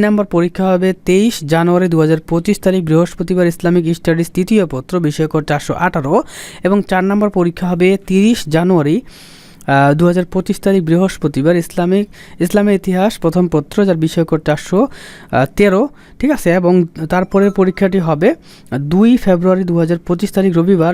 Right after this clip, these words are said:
ইসলামের ইতিহাস দ্বিতীয় পত্র, বিষয় কোড চারশো চোদ্দো, এবং তারপরে পরীক্ষা হবে তিন ফেব্রুয়ারি, দুহাজার পঁচিশ তারিখ, সোমবার, ইসলামের ইতিহাস তৃতীয় পত্র, বিষয় কোড চারশো পনেরো। তো, এটাই ছিল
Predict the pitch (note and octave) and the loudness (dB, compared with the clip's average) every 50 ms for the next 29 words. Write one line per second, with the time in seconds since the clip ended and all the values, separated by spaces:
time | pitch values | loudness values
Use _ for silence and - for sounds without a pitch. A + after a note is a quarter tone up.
0 | F3 E3 E3 - - F3+ F3 F3+ F#3 F3 E3+ E3 - F#3 F3+ F3+ G3+ A3 - - | 0 -2 -2 -2 -2 0 2 2 2 0 0 0 -2 -2 0 0 -2 -2 -4 -2
1 | D3 D#3 E3 - G3 G3 F#3 - C#3 C3 - - G3 A3 G3+ D#3+ D#3+ - E3 E3 | -2 -2 0 0 0 0 0 0 -4 -6 -4 -2 0 0 2 0 0 0 0 0
2 | D#3+ - E3 E3 - D3 C#3+ - E3 D#3 - - - G3+ E3+ C#3 C#3+ D#3+ A#3 E4 | 0 -2 -4 -2 -4 -4 -4 -4 -4 -6 -4 -2 -2 -2 0 0 0 0 0 0
3 | - - - - - - - A3+ G#3+ G3+ G3+ G3+ G3+ F#3 G3 F#3+ F#3+ - G#3 G#3 | -2 -6 -20 -20 -20 -8 -4 0 2 2 2 2 0 -2 -2 -4 -2 0 2 2
4 | G#3 G3+ - F#3+ F3+ F3+ - - F#3+ F3 F3+ E3+ E3 F3 F3+ A3 - - - G3+ | 2 2 0 0 0 0 0 0 0 0 0 0 2 2 0 0 -2 -2 0 2
5 | A3 A3+ G#3+ - F#3 F#3 E3+ F3 F3+ F3 F3+ F3 E3+ D#3+ D#3+ D3+ D#3+ D#3+ D#3+ - | 2 2 2 0 -2 -2 0 2 2 2 2 2 0 2 2 2 0 0 -2 -4
6 | F3 E3+ - G#3 - - G3 F#3+ G3 - - - - G3+ A3 A3+ F#3+ D#3 C#3+ D#3 | -4 -4 -4 -4 -2 -2 0 0 -2 -2 -6 -6 -2 0 2 2 2 2 2 2
7 | G#3+ C4+ - - - - - - - - F3 F3+ - - G#3 G#3 G#3 G3 F#3 - | 0 -2 -4 -12 -20 -20 -20 -14 -8 -6 -6 -4 -2 -2 0 0 0 0 0 -2
8 | G#3 G#3+ G#3+ - - G#3 G#3 - G#3+ G#3+ G3+ E3 D3 C#3 C3+ - F3+ G3 F#3+ D#3+ | -2 -4 -4 -4 -4 -6 -4 -2 0 0 0 0 -2 -6 -6 -4 -4 -2 -2 -2
9 | D#3+ - - E3 D#3+ - G3+ F#3+ - D3 C#3+ - - F#3+ - - G#3+ G#3 E3+ C3 | -2 -2 -2 -4 -2 -2 -4 -4 -4 -6 -4 -4 -4 -4 -2 0 0 0 0 -2
10 | A2+ A#2+ - - - - - - - - E3 F3+ F3+ G#3+ G#3+ - - G#3 | -6 -10 -16 -20 -20 -20 -20 -12 -4 -2 0 2 2 2 0 0 -2 -2